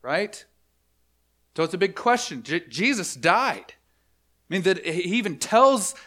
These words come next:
the disciples that explicitly, and they're not understanding it, like, "No, surely this can't happen to you." And then it happens, and they all scatter. So it raises the question, is this really the one?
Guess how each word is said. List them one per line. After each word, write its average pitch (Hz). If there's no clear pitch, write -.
the 170
disciples 208
that 151
explicitly, 160
and 160
they're 190
not 190
understanding 196
it, 202
like, 143
"No, 190
surely 196
this 165
can't 165
happen 170
to 160
you." 214
And 180
then 185
it 143
happens, 180
and 170
they 202
all 208
scatter. 196
So 180
it 175
raises 208
the 196
question, 220
is 190
this 208
really 147
the 180
one? 226